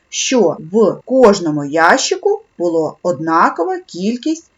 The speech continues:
кілограмів печива. Тепер можемо дізнатися,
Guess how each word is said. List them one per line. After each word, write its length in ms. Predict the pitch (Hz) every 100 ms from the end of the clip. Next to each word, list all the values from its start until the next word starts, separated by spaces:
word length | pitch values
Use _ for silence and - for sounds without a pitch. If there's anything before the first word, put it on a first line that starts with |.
| _
кілограмів 720 | - 180 170 165 170 202 196 196
печива. 680 | 185 151 147 147 127 - _ _ _ _ _ _ _ _ _ _
Тепер 400 | - 277 349 480 523
можемо 280 | 466 415 339
дізнатися, 800 | 233 233 214 160 143 131 - -